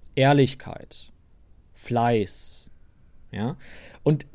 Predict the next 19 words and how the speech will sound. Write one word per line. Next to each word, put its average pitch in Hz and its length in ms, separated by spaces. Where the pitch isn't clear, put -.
man 170 200
sollte 185 320
hier 196 340
unbedingt 196 680
nicht 180 280
die 151 160
Werte 151 400
aufschreiben, 151 800
die 135 140
man 131 320
vielleicht 139 360
selber 165 420
nicht 156 300
in 208 160
sich 131 220
trägt - 560
und 135 320
die 143 120
man 143 380